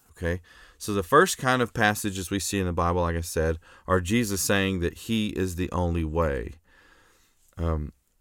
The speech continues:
one example is Matthew eleven, verse twenty-seven. "All things have been committed to me by my Father. No one knows the Son except for the Father,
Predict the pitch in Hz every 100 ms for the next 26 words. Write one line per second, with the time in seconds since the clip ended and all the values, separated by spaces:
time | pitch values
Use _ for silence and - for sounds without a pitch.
0 | _ 90 98 113 110 95 101 117 127 135
1 | 87 90 92 95 90 107 92 85 90 104
2 | 110 90 90 - 90 87 - 98 85 73
3 | - - _ _ 92 110 127 - 123 120
4 | - 110 101 104 104 107 95 95 101 104
5 | - 110 95 92 82 85 90 90 92 -
6 | 85 78 78 80 82 _ _ _ - 95
7 | 113 143 135 113 113 110 110 - 98 98
8 | 98 - 92 87 - 107 113 - 92 87
9 | 87 90